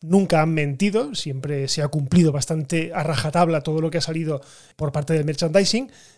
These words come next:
eh, tendremos de vuelta a Pietro Maximoff en el U C M. ¿Cómo? Pues la verdad es que ni idea.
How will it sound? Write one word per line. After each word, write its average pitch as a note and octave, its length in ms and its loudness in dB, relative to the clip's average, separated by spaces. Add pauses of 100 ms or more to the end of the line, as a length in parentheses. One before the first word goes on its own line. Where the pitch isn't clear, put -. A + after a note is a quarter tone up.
eh, D3+ 120 -6
tendremos F3 360 4
de F#3+ 80 8
vuelta F3+ 420 8
a D3+ 160 -2
Pietro E3 260 0
Maximoff F3 520 0
en E3+ 140 -2
el D3+ 100 0
U D#3+ 60 0
C D3 180 -2
M. C#3+ 200 -2 (280)
¿Cómo? A3 380 2
Pues C#3+ 180 0
la C#3+ 80 -2
verdad D3 180 2
es F3 80 2
que C4 260 -4
ni D#3+ 320 -2
idea. D3 340 0